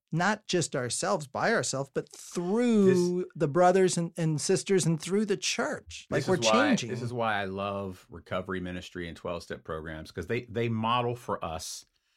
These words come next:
Speaker 2: this idea of accountability and intimacy, uh, and vulnerability. Here's,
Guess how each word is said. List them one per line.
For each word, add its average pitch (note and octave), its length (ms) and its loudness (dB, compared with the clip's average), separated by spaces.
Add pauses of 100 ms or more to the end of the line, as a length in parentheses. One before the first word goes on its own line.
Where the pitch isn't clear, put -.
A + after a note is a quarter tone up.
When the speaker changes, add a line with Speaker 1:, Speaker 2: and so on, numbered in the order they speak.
(300)
Speaker 2:
this G2 180 -8
idea G2+ 460 -4
of F#2 140 -8
accountability F#2 760 -6
and F2+ 100 -8
intimacy, D#2+ 560 -12 (300)
uh, F#2 60 -10
and F#2 200 -8
vulnerability. F#2 800 -6 (380)
Here's, F3 220 2